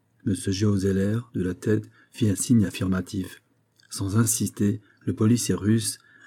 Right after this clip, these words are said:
après avoir lancé un regard ironique à André Turki, sortit. Dès que la porte se fut refermée sur lui, monsieur Géozeller voulut reprendre l'interrogatoire de l'inculpé. Ces tentatives,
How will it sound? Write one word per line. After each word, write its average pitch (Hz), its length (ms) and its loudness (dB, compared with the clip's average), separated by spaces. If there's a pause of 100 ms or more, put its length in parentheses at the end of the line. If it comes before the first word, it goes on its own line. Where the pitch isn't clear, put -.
après 107 280 -6
avoir 95 180 0
lancé 95 280 -2
un 95 60 -2
regard 95 340 -4
ironique 104 480 2
à 90 80 0
André 92 240 0
Turki, 113 500 -2 (120)
sortit. - 580 -4 (1300)
Dès 139 180 4
que 139 120 -2
la 95 100 2
porte 127 280 -4
se 110 100 -6
fut - 160 -6
refermée 101 500 2
sur 101 220 0
lui, 101 280 2 (520)
monsieur 110 240 -2
Géozeller 110 540 4
voulut 104 280 0
reprendre 113 520 -2
l'interrogatoire 92 720 -2
de 98 80 2
l'inculpé. 92 680 -2 (440)
Ces 110 180 -2
tentatives, 104 720 -2